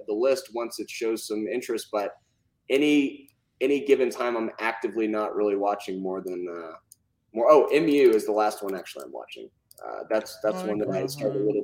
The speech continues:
Speaker 1: position in. So yeah, M U is one that I like. If you look at the weekly, you've got this just massive ascending, uh, triangle here.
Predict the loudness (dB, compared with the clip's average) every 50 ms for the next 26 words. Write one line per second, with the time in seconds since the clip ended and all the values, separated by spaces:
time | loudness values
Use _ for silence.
0 | -6 -10 -6 -6 -6 -4 -4 -6 -4 -4 -2 -4 -4 -6 -8 _ _ _ _ _
1 | _ _ _ _ _ _ _ _ _ 2 8 12 12 12 12 12 10 6 6 4
2 | 6 8 8 8 8 6 4 2 2 4 4 4 6 6 8 8 8 10 8 8
3 | 6 4 -2 -4 -4 -2 0 2 4 4 6 6 6 4 4 2 0 0 0 2
4 | 2 2 2 2 4 2 2 4 4 0 0 0 -2 -6 -6 -6 -8 -6 -4 -2
5 | 0 0 0 0 2 4 4 4 4 4 0 -2 -2 0 0 0 0 2 2 2
6 | 2 0 0 0 0 -2 -2 -4 -4 -2 -2 0 0 2 2 2 4 4 4 4
7 | 2 0 -4